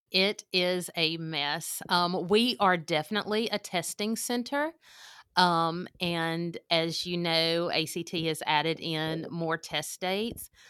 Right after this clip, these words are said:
As far as I know right now, we, we are giving those tests, but not every single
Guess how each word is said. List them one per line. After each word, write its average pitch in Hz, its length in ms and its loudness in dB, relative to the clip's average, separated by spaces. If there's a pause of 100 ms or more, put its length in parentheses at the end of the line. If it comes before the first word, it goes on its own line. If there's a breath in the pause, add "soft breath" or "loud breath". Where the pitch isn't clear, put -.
(300 loud breath)
As 202 320 4 (880)
far 277 260 8
as 240 180 2
I 202 180 2
know 202 200 4
right 180 340 4
now, 170 640 2
we, 196 480 0 (180)
we 185 200 2
are 180 120 8
giving 175 460 0
those 254 300 0
tests, 254 380 -2
but - 160 -2
not 170 420 0
every 170 440 -4
single 175 720 -2